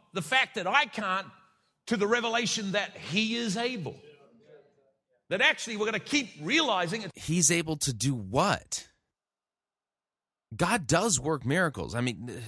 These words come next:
Speaker 2: seriously. God is capable of doing things that'll boggle your mind. We're talking about the God who created the universe,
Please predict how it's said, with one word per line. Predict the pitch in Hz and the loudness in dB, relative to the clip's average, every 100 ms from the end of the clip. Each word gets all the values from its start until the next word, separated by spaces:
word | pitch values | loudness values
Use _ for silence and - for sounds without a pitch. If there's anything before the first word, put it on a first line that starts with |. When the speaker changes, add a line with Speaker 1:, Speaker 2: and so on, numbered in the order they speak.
| - | 0
Speaker 2:
seriously. | - - 214 233 180 117 - 85 - _ _ _ _ _ _ _ _ _ _ _ _ 113 | 4 6 4 4 2 2 -2 -6 -14 _ _ _ _ _ _ _ _ _ _ _ _ 2
God | 160 180 202 | 4 4 4
is | 147 - | 4 2
capable | 170 185 165 127 127 | 2 2 0 0 0
of | 113 | 2
doing | 127 156 147 | 2 2 0
things | 156 147 123 | 0 0 2
that'll | 120 104 | 0 -2
boggle | 87 127 147 160 143 131 | 0 2 4 2 0 2
your | 113 110 107 | 4 4 4
mind. | 107 139 170 123 78 60 - _ _ _ _ _ _ _ _ _ _ _ _ _ _ _ _ _ | 4 2 2 0 -2 -8 -14 _ _ _ _ _ _ _ _ _ _ _ _ _ _ _ _ _
We're | - 139 | -2 2
talking | 190 180 165 | 4 4 2
about | 139 135 127 | 2 2 2
the | |
God | 113 123 143 131 | 2 4 4 2
who | 110 | -4
created | - 120 123 175 156 | -2 0 2 0 -2
the | |
universe, | 120 120 165 123 73 62 - - | -2 2 2 2 0 -8 -6 -6